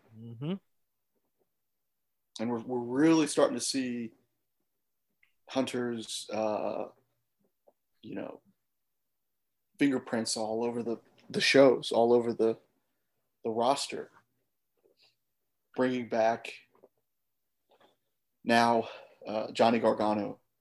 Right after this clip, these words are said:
Speaker 2: and Dexter Lumis. Um,
Speaker 1: And not only that, bringing them back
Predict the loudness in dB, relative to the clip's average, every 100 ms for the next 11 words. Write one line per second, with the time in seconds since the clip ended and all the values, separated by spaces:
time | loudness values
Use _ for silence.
0 | _ -10 -8 -6 -8 -10 -18 _ _ _
1 | _ _ _ _ _ _ 4 4 0 -4
2 | -4 -4 -6 -6 -10 -10 -14 _ _ _
3 | _ _ _ _ -4 -2 -2 -2 -4 -6
4 | -10 _ _ _ _ _ _ _ _ _
5 | _ _ _ _ _ _ -2 2 2 4
6 | 4 4 2 0 -6 -4 -4 -2 -2 -2
7 | -4 -4